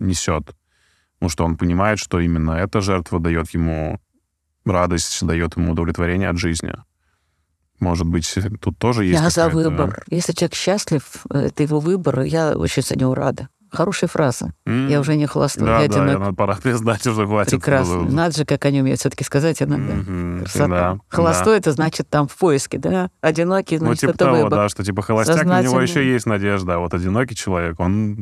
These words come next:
Speaker 1: должен быть слишком сильным, чтобы признать это.
Speaker 2: Мгм.
Speaker 1: По-моему, это очень круто.
Speaker 2: Но я даже могу понять, стендап-комик, господи, это же, ай, развеселить людей, открыться перед ними, там же это оголяешься, да, там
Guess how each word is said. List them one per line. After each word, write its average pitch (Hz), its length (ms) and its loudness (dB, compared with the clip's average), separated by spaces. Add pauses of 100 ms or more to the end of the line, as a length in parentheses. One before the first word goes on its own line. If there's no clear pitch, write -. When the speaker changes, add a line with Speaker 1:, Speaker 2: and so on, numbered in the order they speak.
Speaker 1:
должен 104 260 0
быть 98 120 -2
слишком 107 340 -2
сильным, 92 320 0
чтобы - 260 -8
признать 87 460 -2
это. - 320 -12 (100)
Speaker 2:
Мгм. 185 280 0
Speaker 1:
По-моему, 170 340 -2
это 90 100 -4
очень 92 180 -2
круто. - 360 -4 (400)
Speaker 2:
Но 220 120 2
я 269 60 4
даже 247 200 2
могу 254 200 2
понять, 240 540 0
стендап-комик, 185 1300 -2 (140)
господи, 180 420 -2
это 175 180 0
же, 185 160 0 (1700)
ай, 160 260 -2 (140)
развеселить 202 580 -2
людей, 185 540 0 (760)
открыться 233 540 -2
перед 196 320 -2
ними, 185 240 2 (120)
там 160 180 0
же 165 100 0
это 160 260 -2
оголяешься, 175 640 -2
да, 175 300 0
там 151 300 0